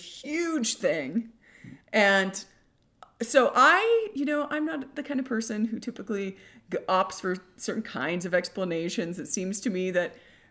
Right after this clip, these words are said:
being visited by aliens is very unlikely, and so I wouldn't jump to that explanation. But this thing was so huge and so in my face, I'm thinking, "Oh my gosh, I was wrong about everything." And I'm thinking I'm about to be beamed up, I kid you not. So then I call Richard, and I tell him to go out onto the patio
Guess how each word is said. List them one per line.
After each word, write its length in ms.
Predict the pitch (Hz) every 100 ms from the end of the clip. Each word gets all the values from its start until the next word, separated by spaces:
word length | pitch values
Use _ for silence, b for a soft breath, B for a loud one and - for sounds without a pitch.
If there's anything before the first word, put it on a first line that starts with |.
| b
being 320 | 180 208 240
visited 460 | 185 196 208 214 220
by 240 | 233 240 -
aliens 640 | 220 220 233 240 226 233
is 140 | 233
very 580 | 180 156 208 233 233 233
unlikely, 680 | 240 202 180 208 254 202 202
and 120 | 196
so 80 | 226
I 80 | 202
wouldn't 260 | 208 202
jump 200 | 208 196
to 80 | -
that 140 | 185 185
explanation. 500 | 180 220 214 233 190
But 120 | 196
this 140 | 262
thing 160 | 262 285
was 180 | 214 -
so 320 | - 240 339
huge 380 | 330 277 285 214
and 140 | 233
so 200 | - 233
in 160 | 233 214
my 140 | 202
face, 300 | 254 254 254
I'm 100 | 185
thinking, 260 | 202 170 156
"Oh 80 |
my 140 | 208 190
gosh, 300 | - - -
I 40 |
was 140 | - -
wrong 180 | 160
about 220 | 233 170 180
everything." 400 | 233 220 175 180 B B B
And 140 | 208
I'm 380 | 208 233 247 208 B B B
thinking 380 | 311 320 285
I'm 120 | 269 233
about 280 | 226 208 208
to 80 |
be 120 | 214 196
beamed 380 | 214 180 185
up, 180 | 226 -
I 80 | 185
kid 220 | 185 - 156
you 60 |
not. 260 | 156 156 -
So 100 | 277
then 180 | 233 277
I 140 | 240
call 600 | 208 277 277 277 262 233
Richard, 500 | 208 196 226 226 160
and 140 | 170 180
I 40 |
tell 200 | 165 226
him 80 | 208
to 60 | 180
go 200 | - 240
out 160 | 233
onto 200 | 226 247
the 100 | 190
patio 580 | - 185 175 175 160 170